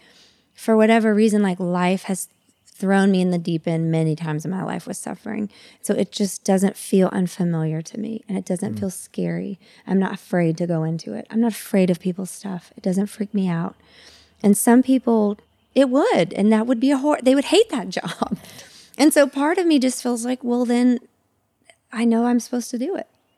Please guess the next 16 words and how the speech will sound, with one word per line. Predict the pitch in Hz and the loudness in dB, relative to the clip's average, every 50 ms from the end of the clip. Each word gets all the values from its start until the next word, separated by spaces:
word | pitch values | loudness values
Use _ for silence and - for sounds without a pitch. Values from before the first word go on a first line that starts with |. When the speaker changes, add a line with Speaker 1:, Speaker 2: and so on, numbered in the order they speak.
| _ - | _ -12
Speaker 1:
I | 220 220 | -12 -10
just | 247 240 - - | -10 -6 -2 0
know | 220 214 208 196 190 190 | 2 2 4 4 2 2
I'm | 196 - 202 190 | 0 0 -4 -4
supposed | - - 196 - - | -4 -6 -8 -8 -8
to | 214 | -8
do | 202 220 233 | -6 -6 -4
it | 220 208 - | -4 -6 -6
because | 214 147 135 175 | -6 -4 -4 -4
Speaker 2:
Mm. | 233 | -4
Speaker 1:
it | 220 - _ | -6 -8 _
does, | - 220 202 196 196 196 196 190 - - - _ _ _ - - - _ - | -4 -2 0 0 0 0 0 -2 -4 -10 -20 _ _ _ -20 -20 -20 _ -4
it | 208 202 | -4 -4
feels | - - - - - 226 220 214 196 196 190 185 180 | -4 -6 -10 -2 2 4 6 6 6 6 4 2 0
like | - 185 175 170 165 160 160 156 - - _ _ | -2 -2 0 0 0 0 0 -2 -6 -12 _ _
home." | - - 226 208 180 165 165 165 175 156 | -6 -4 -2 0 0 0 -2 -4 -4 -6